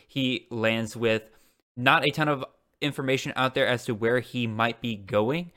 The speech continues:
So that kinda makes me default to he could be one of the receivers that Colorado State pulls out of the portal and just follows his head coach over to Sean Lewis, or head coach Sean Lewis over to Colorado.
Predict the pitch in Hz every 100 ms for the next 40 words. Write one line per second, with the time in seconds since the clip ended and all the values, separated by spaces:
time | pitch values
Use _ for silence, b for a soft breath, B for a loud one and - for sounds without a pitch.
0 | b b _ - 123 113 131 139 131 127
1 | 123 135 120 - 120 - 135 127 139 139
2 | 131 117 127 127 147 131 131 131 135 127
3 | 127 - 135 139 135 139 127 131 131 135
4 | 135 135 - 143 - 131 117 117 113 110
5 | 104 113 117 151 175 123 117 120 117 123
6 | - 120 110 123 127 120 123 120 - -
7 | - 135 135 135 143 147 147 - 151 156
8 | 170 175 120 - b b _ - 135 123
9 | - _ _ 123 147 139 147 143 - 135
10 | 127 120 120 - 123 113 101 120 107 110
11 | 113 107 101 104 104 104